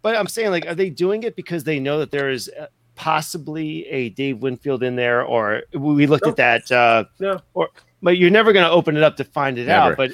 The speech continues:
Speaker 1: it's
Speaker 2: No.
Speaker 1: just, uh, is it like a law of averages that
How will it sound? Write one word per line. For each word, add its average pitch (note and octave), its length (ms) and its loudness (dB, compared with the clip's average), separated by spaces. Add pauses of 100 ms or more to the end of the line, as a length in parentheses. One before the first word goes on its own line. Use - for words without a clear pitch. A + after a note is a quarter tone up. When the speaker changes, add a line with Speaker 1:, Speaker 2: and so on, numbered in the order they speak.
Speaker 1:
it's - 220 -4
Speaker 2:
No. F3 60 0
Speaker 1:
just, - 140 -2
uh, C#3 360 4
is C#3+ 200 -6
it E3+ 120 -4
like D3+ 140 0
a D3 60 -2
law D#3 240 6
of C#3+ 100 4
averages C#3+ 580 0
that B2+ 340 0